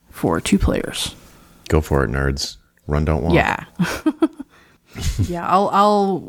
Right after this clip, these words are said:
Speaker 1: revise my rules because it came to my attention yesterday when I was showing it to some of the people that there are areas of my rules that are not very clear, um, which is understandable because I just tried to make a first draft of it for the first time a couple of days ago. So once I, once I get something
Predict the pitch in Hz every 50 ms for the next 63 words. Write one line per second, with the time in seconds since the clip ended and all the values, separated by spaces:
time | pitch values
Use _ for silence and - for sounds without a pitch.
0 | 107 190 196 196 214 214 202 202 202 202 208 208 196 190 190 175 175 165 170 175
1 | 165 160 160 160 160 160 - 165 - 151 - - 165 156 151 147 143 147 - 156
2 | 156 151 - 147 151 143 139 - - 151 147 151 156 147 143 147 - - 135 139
3 | 143 - - - 156 110 104 139 - 156 147 - - - - - - 151 156 156
4 | 135 - 160 151 147 151 156 156 - - 147 131 139 156 - 139 - - - -
5 | - - 143 - - 160 135 113 - - - - 135 101 101 - - - - -
6 | - - - - - - - - - 165 151 160 180 - 190 165 180 165 147 147
7 | - 147 147 143 143 135 139 135 160 151 170 160 160 160 160 - - - 151 147
8 | 147 139 - - 151 - 151 143 - - - 131 123 156 - - - - - -
9 | - - - - 165 - - - - - - - 220 208 - - - - - -
10 | - 185 - - - - 123 147 151 - - 127 135 - - - - - - -
11 | - - - - 165 139 139 131 - - 175 175 170 - 170 151 147 139 - 165
12 | 160 - 160 156 165 - - - 151 151 156 147 143 147 165